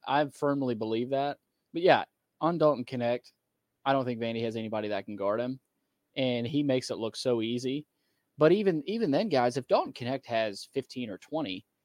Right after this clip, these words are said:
Tennessee could still blow Vandy out. Like, that's the thing about Dalton Knecht. You know, Vescovi could go off for fifteen or twenty. Jordan James, uh, you know, Gainey had, what, almost twenty against Alabama. So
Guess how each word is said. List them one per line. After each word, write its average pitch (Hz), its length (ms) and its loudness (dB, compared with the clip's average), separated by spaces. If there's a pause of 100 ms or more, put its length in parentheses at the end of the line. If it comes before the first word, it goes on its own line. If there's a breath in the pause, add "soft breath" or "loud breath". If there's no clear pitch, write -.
(240)
Tennessee 226 360 0
could - 140 -4
still 156 240 2
blow 110 260 0
Vandy 107 300 -2
out. 135 220 -2 (280)
Like, 123 160 2
that's 156 200 4
the 143 60 -8
thing 147 180 -4
about 117 240 0
Dalton 117 260 0
Knecht. 151 440 -4 (600)
You 143 80 2
know, 113 240 2 (240)
Vescovi 135 560 2
could 123 140 -6
go 120 200 6
off 110 240 4
for 95 320 -4 (320)
fifteen 120 360 -2
or 101 80 -6
twenty. 101 600 -6
Jordan 127 340 0
James, 127 680 0 (400)
uh, 101 280 -2 (100)
you 156 80 0
know, 113 180 0
Gainey 139 540 2
had, 120 240 2
what, 113 340 0
almost 120 320 -2
twenty 110 440 -4 (140)
against 120 220 -4
Alabama. 123 580 4
So 113 360 0